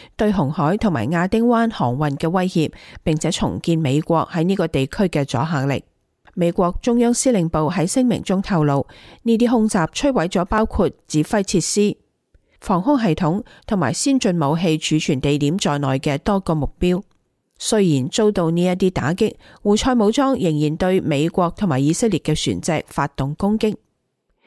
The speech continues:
美方指出，呢啲空襲已經顯著降低咗青年運動嘅攻擊能力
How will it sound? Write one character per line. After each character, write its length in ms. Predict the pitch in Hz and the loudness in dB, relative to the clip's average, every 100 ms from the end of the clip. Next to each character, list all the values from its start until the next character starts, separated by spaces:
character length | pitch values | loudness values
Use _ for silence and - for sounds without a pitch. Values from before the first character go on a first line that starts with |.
| _ - - - | _ -20 -18 -2
美 140 | 196 | 0
方 220 | 220 302 | 2 2
指 180 | 277 180 | 2 0
出， 100 | - | 0
呢 500 | 247 - - - 294 | -2 -4 -20 -2 0
啲 80 | 294 | 2
空 200 | 302 277 | 4 2
襲 240 | - 156 147 | 2 -2 -2
已 100 | 185 | 0
經 160 | 247 | 0
顯 300 | 226 165 180 | 0 0 0
著 220 | - 175 | 0 0
降 260 | 160 175 180 | 2 0 0
低 80 | 202 | 0
咗 240 | 208 151 | 0 0
青 220 | 185 269 240 | 0 0 2
年 140 | 147 | 2
運 200 | 143 147 | 0 0
動 200 | 139 143 | -2 -2
嘅 120 | 156 | -2
攻 220 | 151 208 214 | 0 0 0
擊 160 | 226 | 0
能 240 | 190 101 147 | -2 -2 -4
力 160 | 151 | -4